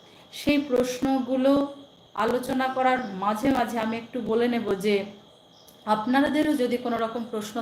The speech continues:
থাকে লিভার এবং অ্যালকোহল রিলেটেড কিছু, তাহলে অবশ্যই জানাবেন।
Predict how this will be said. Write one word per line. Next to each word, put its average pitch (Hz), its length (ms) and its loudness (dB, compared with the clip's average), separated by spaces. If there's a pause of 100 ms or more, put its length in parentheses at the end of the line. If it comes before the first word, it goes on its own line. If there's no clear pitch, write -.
থাকে 233 320 -4
লিভার 214 520 0
এবং 262 280 2
অ্যালকোহল 233 680 0
রিলেটেড 220 440 -2 (100)
কিছু, 220 400 -6 (540)
তাহলে 247 260 2
অবশ্যই 240 480 2
জানাবেন। 196 460 0